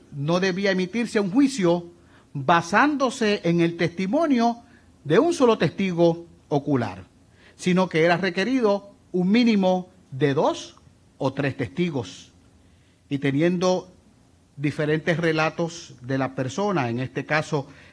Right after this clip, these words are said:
de Cristo y de su ministerio terrenal, se nos permite evaluar la precisión de la información que tenemos concerniente a Jesús. Se dice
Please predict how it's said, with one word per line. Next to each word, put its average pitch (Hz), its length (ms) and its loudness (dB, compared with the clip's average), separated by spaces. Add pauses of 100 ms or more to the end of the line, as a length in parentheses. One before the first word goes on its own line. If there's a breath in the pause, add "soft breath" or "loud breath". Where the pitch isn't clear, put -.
de 135 200 -2
Cristo 147 600 -2
y 123 40 -6
de 120 80 -6
su 139 120 -8
ministerio 131 500 -4
terrenal, 180 640 0
se 160 140 -4
nos 131 140 -2
permite 151 640 -2
evaluar 170 680 0 (480 loud breath)
la 135 280 0
precisión 170 920 0
de 170 120 0
la 147 80 0
información 156 1040 0 (460 soft breath)
que 156 140 2
tenemos 196 640 0 (320)
concerniente 156 1040 -2 (640)
a - 100 -2
Jesús. - 920 -12 (1400 soft breath)
Se 170 160 0
dice 214 460 -2